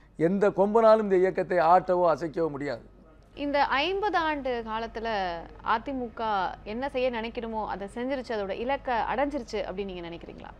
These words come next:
Speaker 1: பெரிய சாதனை. நீங்க ஐம்பது ஆண்டு காலத்துல கிட்டத்தட்ட இருபது, எ, ஒ-, பத்து ஆண்டு காலம், அ, புரட்சித் தலைவர் ஆட்சி செய்திருக்காங்க. இருபது ஆண்டு காலம் அம்மா அவர்கள் ஆட்சி செய்திருக்காங்க.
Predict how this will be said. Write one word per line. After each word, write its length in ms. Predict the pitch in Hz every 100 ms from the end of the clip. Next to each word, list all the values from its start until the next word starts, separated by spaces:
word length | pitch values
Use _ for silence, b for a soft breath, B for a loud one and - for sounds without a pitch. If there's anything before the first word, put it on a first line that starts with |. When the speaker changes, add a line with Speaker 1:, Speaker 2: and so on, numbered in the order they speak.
| -
Speaker 1:
பெரிய 240 | 175 -
சாதனை. 360 | 196 185 156 127 -
நீங்க 180 | 170 143
ஐம்பது 360 | 147 175 180
ஆண்டு 300 | 175 165 165
காலத்துல 380 | 185 190 196 202 - B B
கிட்டத்தட்ட 480 | - 151 160 175 196
இருபது, 600 | 170 160 190 185 165 156
எ, 240 | 151 147 143
ஒ-, 260 | 139 135
பத்து 340 | 131 147 - 202
ஆண்டு 240 | 190 175
காலம், 300 | 175 202 196 b b b -
அ, 100 | 160
புரட்சித் 340 | 151 175 175
தலைவர் 240 | 175 165 151
ஆட்சி 200 | 151 147
செய்திருக்காங்க. 540 | 147 139 156 151 208 - b b -
இருபது 340 | 180 220 202
ஆண்டு 240 | 190 175
காலம் 220 | 160 208 156
அம்மா 300 | 151 202 214
அவர்கள் 220 | 185 170
ஆட்சி 240 | 156 -
செய்திருக்காங்க. 600 | 131 143 135 127 123 107